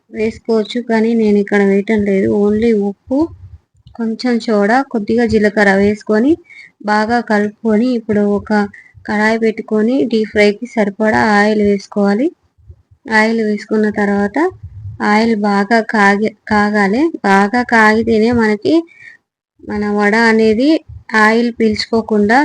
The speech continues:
చక్కగా వస్తుందన్నమాట. ఆయిల్ అనేది ముందుగా మంచిగా కాగడం అనేది ఇంపార్టెంట్. ఆయిల్ కాగిన తర్వాత ఒక చిన్న గిన్నెలోకి వాటర్ అనేది తీసుకొని పక్కన పెట్టుకోవాలి.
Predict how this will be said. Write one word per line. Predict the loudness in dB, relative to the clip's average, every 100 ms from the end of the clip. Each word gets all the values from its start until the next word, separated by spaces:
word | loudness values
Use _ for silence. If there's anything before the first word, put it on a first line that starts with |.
| 0
చక్కగా | -2 -2 -2 0 2 2
వస్తుందన్నమాట. | 0 -6 -2 0 2 2 0 0 0 0 -4 -20 _ _ _
ఆయిల్ | -6 -4 0 2
అనేది | 4 4 2 2
ముందుగా | 2 2 2 2 0 -2 _
మంచిగా | 0 0 -2 -2 0 0 0 -4 -4
కాగడం | 0 2 2 2 2
అనేది | 2 2 2
ఇంపార్టెంట్. | 0 0 2 2 2 -2 -2 -10 _ _ _ _ _ _ _ _ _ _ _ _ _ _ _ _ _ _ _ _ _ _ _ -8
ఆయిల్ | -2 0 0 2
కాగిన | 4 6 4 2
తర్వాత | 2 4 2 2 2 2 -2 _ _ _ -18
ఒక | -12 -10
చిన్న | -4 -2 0 0
గిన్నెలోకి | 2 2 2 4 2 0 -2 -2
వాటర్ | 2 2 2 2 0
అనేది | 2 2 2 0
తీసుకొని | -2 -4 -4 -4 -2 0 -2 _ -20 _ _
పక్కన | -20 -8 -4 -2
పెట్టుకోవాలి. | -4 -6 -2 0 2 4